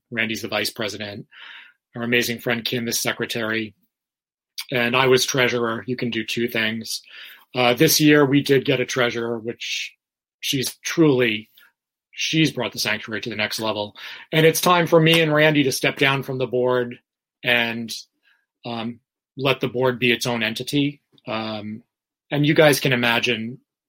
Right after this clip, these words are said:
um, how, a, what a benefit that would be for everyone involved. It, it really creates more transparency. It, it's how nonprofit boards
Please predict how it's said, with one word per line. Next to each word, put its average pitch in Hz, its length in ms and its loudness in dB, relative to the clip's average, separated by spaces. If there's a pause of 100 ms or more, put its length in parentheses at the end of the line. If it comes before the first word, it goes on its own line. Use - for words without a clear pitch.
(240)
um, 107 600 -10 (600)
how, 117 680 0 (1040)
a, 131 120 -2 (360)
what 151 180 6
a 127 60 2
benefit 143 400 2
that 156 160 6
would 143 120 0
be 147 360 4 (540)
for 139 440 0 (320)
everyone 170 360 6
involved. 160 560 8
It, 160 120 2
it 156 120 6
really 165 400 8
creates 151 460 0
more 151 180 0
transparency. 139 1000 -2
It, 139 260 -2
it's 156 300 0
how 156 580 6 (400)
nonprofit 147 880 0
boards 127 640 -2